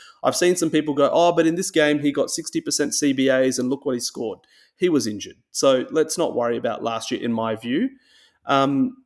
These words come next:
even the previous year, um, you know, like, this is a guy that, again, Port Adelaide also have a relatively,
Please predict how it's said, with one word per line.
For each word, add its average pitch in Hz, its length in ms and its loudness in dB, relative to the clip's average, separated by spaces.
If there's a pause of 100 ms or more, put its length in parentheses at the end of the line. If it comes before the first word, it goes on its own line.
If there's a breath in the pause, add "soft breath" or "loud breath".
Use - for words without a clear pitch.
(140)
even 180 320 0
the 127 80 2
previous 143 640 -2
year, 214 420 0
um, 131 600 0 (560 soft breath)
you - 80 -2
know, 123 280 0
like, 151 300 0 (420)
this 180 300 -6
is 214 100 -4
a 214 60 2
guy 160 240 2
that, 139 260 2
again, 147 220 0
Port 175 220 2
Adelaide 202 280 4
also 131 300 2
have 123 160 0
a 113 60 2
relatively, 117 1040 0